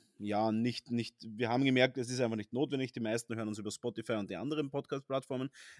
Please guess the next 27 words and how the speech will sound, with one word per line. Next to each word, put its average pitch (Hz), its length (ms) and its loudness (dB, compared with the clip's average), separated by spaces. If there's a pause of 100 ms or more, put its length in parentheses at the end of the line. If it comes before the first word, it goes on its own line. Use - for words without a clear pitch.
(100)
Darf-, 123 480 4
dadurch 127 500 2
werden 113 400 4
wir 117 140 4
den 117 160 0
YouTube-Kanal 104 680 -4
jetzt 104 140 -4
einfach 101 220 -4
ein 101 100 -6
bisschen 95 260 -8
stilllegen, 156 600 2 (420)
bis 127 240 -2
auf 113 280 -2
zukünftige, 113 1400 0
äh, 104 40 -4
vielleicht 107 280 -2
zukünftige 165 420 0
Projekte. 120 580 -2 (460)
Aber 120 600 6
vorläufig 113 560 4
legen 104 200 0
wir 113 80 2
den 104 120 0
jetzt 101 160 -2
einfach 95 160 -4
mal 95 120 -6
still, 123 340 -2